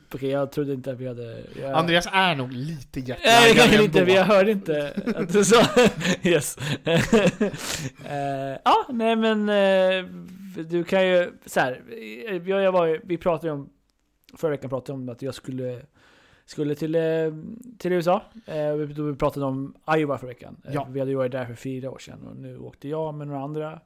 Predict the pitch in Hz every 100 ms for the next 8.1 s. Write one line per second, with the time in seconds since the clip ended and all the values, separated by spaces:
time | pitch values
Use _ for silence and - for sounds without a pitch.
0 | _ _ _ _ - 151 156 185 185 220
1 | 285 _ _ 147 139 - 165 170 - _
2 | _ _ - 170 170 185 185 180 156 170
3 | 254 208 202 202 196 190 190 196 170 226
4 | 190 185 190 190 196 190 175 175 160 -
5 | - 180 202 185 - 170 165 165 - 185
6 | 190 180 190 - 165 185 165 170 156 -
7 | 180 170 147 139 - 160 - - 165 147
8 | 139